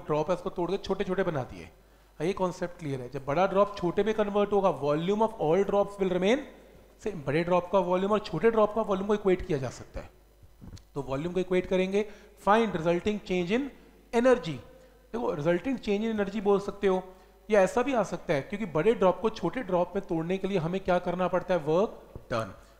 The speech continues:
वो जो work done है वही resultant change in energy मानी जाएगी। अब work done निकाल दो तो surface tension sigma है। तो एक बात बताओ, बड़े drop का radius क्या होगा, Capital D by two। छोटे drop का radius कितना है, छोटा r। Volume equate कर दें,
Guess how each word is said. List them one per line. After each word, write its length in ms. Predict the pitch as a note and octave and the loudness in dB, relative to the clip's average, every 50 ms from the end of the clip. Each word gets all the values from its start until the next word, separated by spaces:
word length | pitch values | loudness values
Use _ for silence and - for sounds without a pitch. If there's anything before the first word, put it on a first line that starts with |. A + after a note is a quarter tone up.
| _ - | _ -18
वो 240 | D#3 C3 C3 E3 G#3 | -14 -6 -4 -2 -2
जो 120 | A#3+ A#3+ G#3+ | 0 0 0
work 240 | D#3+ E3 F3 F#3+ F#3 | 2 2 2 2 4
done 160 | A3+ A#3 A3 | 4 4 4
है 100 | G#3 F3+ D#3 | 2 0 0
वही 260 | D3 D3+ C#3+ G#3+ A#3+ | 0 -2 -2 -2 0
resultant 440 | A3 F#3+ G3 F#3 - G3 F#3+ F#3+ - | 0 0 0 0 0 -2 -6 -4 -6
change 240 | F3 D#3+ D#3 D#3+ F#3+ | -6 -6 -6 -6 -6
in 80 | F#3+ D#3+ | -6 -6
energy 300 | C#3 C3 C3 - C3+ A#2+ | -6 -8 -8 -8 -8 -8
मानी 200 | A#2 A#2 A#2+ A2+ | -8 -8 -10 -10
जाएगी। 360 | A2 G2 F2+ - - - - - _ _ _ _ _ _ _ _ _ _ _ _ _ _ _ _ _ - | -10 -12 -12 -14 -18 -20 -20 -20 _ _ _ _ _ _ _ _ _ _ _ _ _ _ _ _ _ -16
अब 120 | B2 A#2+ | -12 -10
work 120 | B2 B2+ C3 | -10 -8 -6
done 100 | E3 D#3 | -6 -6
निकाल 300 | E3+ F3 E3+ F#3+ F3+ F3+ | -6 -4 -2 -2 -2 0
दो 140 | F3 F#3 G#3 G#3 - - - - - - - - _ _ _ - - - - | 0 -2 -4 -4 -8 -16 -20 -20 -20 -20 -20 -20 _ _ _ -20 -20 -8 -4
तो 80 | G#3 F#3+ | -4 -2
surface 380 | F#3+ G#3 G3 G3+ B3 B3+ B3 - | 0 -2 -2 0 -2 -2 0 0
tension 280 | G#3 F#3+ F3+ - A3 G3+ | -2 -2 -2 -2 -4 -6
sigma 300 | - F3+ D3 C#3+ B2+ G#2+ | -6 -6 -8 -8 -10 -12
है। 100 | F#2+ - - - _ _ _ _ _ _ _ - | -14 -16 -20 -20 _ _ _ _ _ _ _ -4
तो 40 | - | -2
एक 80 | F#3+ - | 0 4
बात 140 | F3+ F3+ G3 | 4 4 4
बताओ, 260 | G#3+ A3 G#3+ G3+ G#3 A#3 - - - - - - - - | 2 2 2 2 2 0 -2 -8 -14 -18 -20 -10 -4 -2
बड़े 200 | D#3 F3 G#3+ A3 | 2 4 4 4
drop 280 | F#3+ G3 G3 F#3 F#3+ - | 4 4 2 2 2 0
का 80 | - | 0
radius 440 | G#3+ F3+ D3 D3 D3+ D#3 G3+ G3+ G3+ | 0 0 0 0 0 2 0 0 0
क्या 140 | - G3+ G3 | 2 2 2
होगा, 260 | F3 D#3+ D3 C3 A#2 A#2 A2+ - - | 2 2 0 -2 -6 -8 -8 -8 -6
Capital 300 | C#3+ C3+ - F#3+ F3+ F3 | -6 -6 -4 -4 -4 -2
D 120 | F#3 F#3 | -2 -2
by 100 | F#3+ F#3+ F#3 | -2 -2 -2
two। 140 | F#3 - G#3 - - - - - _ - - - - - - - _ _ _ _ _ _ _ _ - | -4 -8 -14 -16 -18 -20 -20 -20 _ -20 -20 -20 -20 -20 -20 -20 _ _ _ _ _ _ _ _ -6
छोटे 280 | - F3+ F3 F#3 A3+ A3 | -2 -2 2 4 4 4
drop 240 | G#3+ G3+ G3+ G3 G3 | 4 4 2 2 2
का 60 | G#3+ G3+ | 2 2
radius 280 | G3 F#3+ F#3+ G#3 G3 | 2 2 2 0 -2
कितना 240 | - - - - G3 | -2 -6 -6 -6 -6
है, 60 | F#3+ | -6
छोटा 260 | - - E3 - F#3 F3 | -6 -6 -4 0 0 0
r। 240 | F#3+ F#3+ F#3+ G#3 A3+ A3 - - - - - - | 2 2 0 0 -2 -6 -14 -18 -20 -20 -20 -12
Volume 320 | C3+ C3+ C#3+ D#3+ F3+ G3 G3 | -8 -6 -4 -2 -2 -2 -4
equate 280 | F#3+ - F3+ F#3 F#3 | -2 0 0 0 0
कर 160 | - - F#3+ F#3 | 0 0 0 0
दें, 160 | F#3+ G#3 | 0 -2